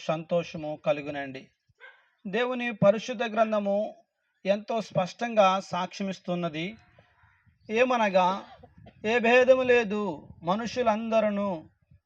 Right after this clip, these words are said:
పాపమును కలిగి దేవుడు అనుగ్రహించే మహిమను పొందుకోలేకపోతున్నారు అని. విన్నారండి? దేవుడు అనుగ్రహించే మహిమ అంటే పరలోక రాజ్యం. ఈ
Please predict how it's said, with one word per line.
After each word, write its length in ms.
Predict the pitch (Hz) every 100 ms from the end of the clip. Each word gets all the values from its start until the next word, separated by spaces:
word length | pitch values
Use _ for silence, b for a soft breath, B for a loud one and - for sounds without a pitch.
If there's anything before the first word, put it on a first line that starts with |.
| _ 180
పాపమును 640 | 175 208 220 214 208 202 202 220 _ _ _ _ -
కలిగి 440 | 170 165 175 175 220 285 _ _ _ _ _
దేవుడు 500 | 156 190 262 269 262 254
అనుగ్రహించే 600 | 247 208 254 254 214 233 214
మహిమను 460 | 196 214 226 214 208 202 -
పొందుకోలేకపోతున్నారు 1300 | 190 190 - 196 180 180 175 175 175 175 170 165 165 156
అని. 160 | 139 123 - _ _ -
విన్నారండి? 520 | 170 190 190 190 208 311 b b b b b _ 170
దేవుడు 300 | 214 262 254 240
అనుగ్రహించే 560 | 240 202 247 247 208 240 220
మహిమ 220 | 220 233 220
అంటే 240 | 208 202 180 202 202
పరలోక 400 | 180 185 214 220 214 190
రాజ్యం. 360 | 185 147 156 127 _ _ _
ఈ 20 | -